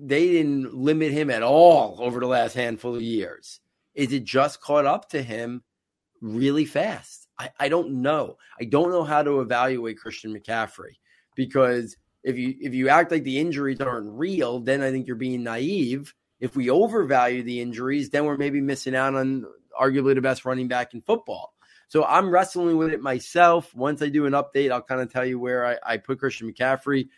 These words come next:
But I know you're someone who owns Christian McCaffrey in the league. I, you know, I think it's an interesting point on how you would evaluate him going into this offseason. And I think the same thing can be said about Saquon Barkley. We keep waiting.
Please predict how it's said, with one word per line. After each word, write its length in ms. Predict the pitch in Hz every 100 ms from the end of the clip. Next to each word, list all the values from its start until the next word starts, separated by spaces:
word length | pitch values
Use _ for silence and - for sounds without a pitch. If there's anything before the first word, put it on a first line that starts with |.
| _ _
But 120 | - 127
I 40 |
know 160 | 127 139
you're 300 | 123 139 143
someone 320 | - 139 127
who 140 | 113
owns 320 | - 127 151 -
Christian 320 | 160 151 151
McCaffrey 500 | 143 147 147 147 151
in 60 |
the 80 | 143
league. 300 | 139 151 143
I, 80 | 131
you 200 | - 131
know, 180 | 123 117
I 80 | 117
think 180 | 120 120
it's 120 | 120
an 100 | 120
interesting 380 | 120 127 127 117
point 160 | 123
on 80 | 117
how 140 | 98 110
you 300 | 107 101 135
would 120 | 156
evaluate 640 | 151 147 151 160 156 156
him 280 | 147 151 151 _ _ -
going 220 | 147 143
into 200 | 147 139
this 180 | 147 139
offseason. 680 | 139 139 - 151 143 156 151 _ -
And 120 | 151
I 100 | 170
think 180 | 208 214
the 60 | 190
same 300 | - 175 196
thing 160 | 165
can 160 | 170 185
be 120 | 185
said 240 | - 143
about 240 | 151 156 160
Saquon 460 | 147 151 165 170
Barkley. 540 | 139 151 - - - _ _ _ _ _ _ _ -
We 120 | 160
keep 300 | 165 196 214
waiting. 640 | 139 127 160 226 170 -